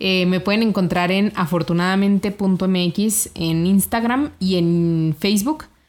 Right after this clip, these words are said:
Aunque en Facebook, les voy a decir, en Facebook no sé por qué no he podido cambiar, tengo que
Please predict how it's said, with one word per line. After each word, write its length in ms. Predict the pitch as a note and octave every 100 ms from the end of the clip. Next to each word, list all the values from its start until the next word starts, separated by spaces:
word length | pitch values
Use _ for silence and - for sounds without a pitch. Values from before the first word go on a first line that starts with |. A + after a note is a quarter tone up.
| _ _ -
Aunque 300 | A3 A3+ A#3+
en 180 | A#3 G#3
Facebook, 440 | A#3+ B3+ B3+ D#4
les 140 | A3+ G3+
voy 80 |
a 40 | G#3
decir, 320 | G3+ A3 G3
en 180 | G3 G3
Facebook 340 | G#3 G#3 A#3+
no 160 | A#3+ A#3+
sé 120 | A#3
por 100 | A#3
qué 80 | B3
no 120 | A#3
he 40 | A3+
podido 300 | A#3+ A#3 A#3+
cambiar, 460 | G#3+ F3+ F3 F3 -
tengo 220 | F#3 F#3
que 260 | G3+ G3+